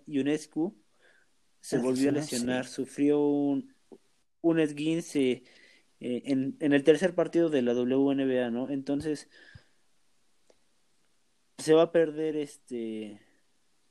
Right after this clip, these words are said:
Speaker 1: la temporada. Y de hecho, ap-, apenas ini-, había ini-, no tenía mucho el partido, ya estaban en el segundo cuarto, llevaban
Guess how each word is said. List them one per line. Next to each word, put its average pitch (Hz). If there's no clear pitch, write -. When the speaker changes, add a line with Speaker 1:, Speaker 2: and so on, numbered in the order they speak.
Speaker 1:
la 127
temporada. 127
Y 143
de 160
hecho, 175
ap-, 156
apenas 160
ini-, 147
había 147
ini-, 160
no 202
tenía 208
mucho 175
el 143
partido, 135
ya 147
estaban 165
en 135
el 123
segundo 143
cuarto, 147
llevaban 147